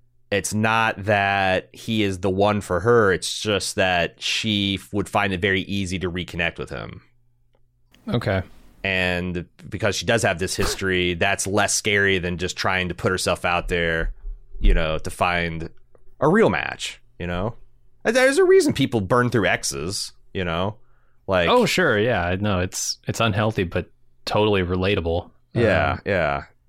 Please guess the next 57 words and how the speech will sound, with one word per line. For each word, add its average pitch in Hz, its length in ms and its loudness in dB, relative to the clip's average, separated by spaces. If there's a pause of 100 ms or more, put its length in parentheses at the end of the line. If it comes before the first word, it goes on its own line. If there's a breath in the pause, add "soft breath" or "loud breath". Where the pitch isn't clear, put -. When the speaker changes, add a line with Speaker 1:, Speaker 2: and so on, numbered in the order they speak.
(120)
Speaker 1:
Y-, 92 80 -14
you're, 92 320 -6
you're, 92 240 -2
you're 95 180 0
out 113 160 2
of 117 40 4
the 113 60 2
relationship 113 440 2
long 104 220 2
enough 104 180 2
to 90 80 -6
forget 98 320 0
about 92 240 0
the 82 80 -14
bullshit 95 420 -2
that 82 380 -6
drove 95 260 0
you 87 120 0
out. 95 240 2
You 87 60 -4
just 85 120 -6
have 90 160 0
the 85 40 -6
good 92 240 -4
memories, 98 540 0
and 85 100 -4
then 85 160 -4
it's 82 120 -10
like, 85 160 -2
"Oh, 151 520 2
wow, 139 400 -2
you 147 140 -4
know, 143 380 -8 (1000)
why 233 180 2
didn't 247 160 4
Speaker 2:
Yeah, 127 140 2
Speaker 1:
we 80 60 -2
Speaker 2:
for 110 60 0
Speaker 1:
stick 113 140 0
Speaker 2:
sure. 95 100 0
Speaker 1:
together?" 80 420 -2
And 78 160 -4
you 71 120 -8
Speaker 2:
Uh, - 20 -18
Speaker 1:
call 135 280 4
him 117 80 2
up 117 240 4
at - 80 -8
three 107 180 -2
o'clock 98 300 0
in 90 60 -6
the 87 40 -4
morning, 90 380 -4
and 62 60 -12
you're - 80 -18
drunk, 92 520 -2
and 71 220 -12